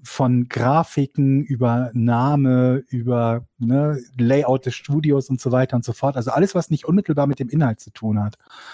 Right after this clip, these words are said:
Und mich hat das nie so besonders interessiert. Bei mir war es immer so, mich interessiert,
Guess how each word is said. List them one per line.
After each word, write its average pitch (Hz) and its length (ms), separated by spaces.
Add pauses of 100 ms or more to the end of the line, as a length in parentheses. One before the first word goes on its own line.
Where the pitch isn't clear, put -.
(260)
Und 139 380 (420)
mich 160 240
hat 233 140
das - 220
nie 151 460
so 196 200
besonders 175 500
interessiert. 147 520
Bei 117 80
mir 147 160
war 175 100
es - 100
immer 170 220
so, 156 400
mich 139 200
interessiert, - 560